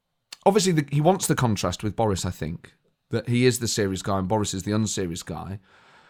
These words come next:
But it's, I mean, he is a funny bloke. It's, I think it's just that he's taken over at a time that is a very, very serious time. And covid really, for Keir Starmer, hasn't been a time to be, uh, sort of, um,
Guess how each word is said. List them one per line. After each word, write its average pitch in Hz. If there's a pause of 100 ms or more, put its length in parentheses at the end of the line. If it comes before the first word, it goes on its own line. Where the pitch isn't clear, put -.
(340)
But 294
it's, -
I 226
mean, 262
he 294
is 320
a 311
funny 208
bloke. 101
It's, 156
I 190
think 247
it's 202
just -
that 170
he's 147
taken 175
over 180
at -
a -
time 110
that -
is 120
a 127
very, 143
very 123
serious 113
time. 107
And 113 (220)
covid 135
really, 131 (120)
for -
Keir 165
Starmer, 147
hasn't 120
been 110
a 107
time 117
to 101
be, 104
uh, 107
sort 113
of, 101
um, 107